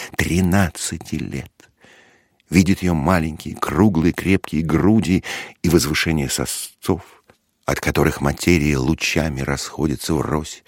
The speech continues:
и круглый, как чаша, девический живот, и глубокую линию, которая разделяет её ноги снизу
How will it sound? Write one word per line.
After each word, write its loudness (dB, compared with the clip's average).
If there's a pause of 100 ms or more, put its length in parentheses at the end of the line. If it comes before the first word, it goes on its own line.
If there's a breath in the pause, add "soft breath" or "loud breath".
(340 loud breath)
и -4
круглый, 6
как 0
чаша, 0
девический -2
живот, -6 (880 soft breath)
и -14
глубокую -4
линию, -12 (600)
которая -10
разделяет -4
её -2
ноги -4
снизу -8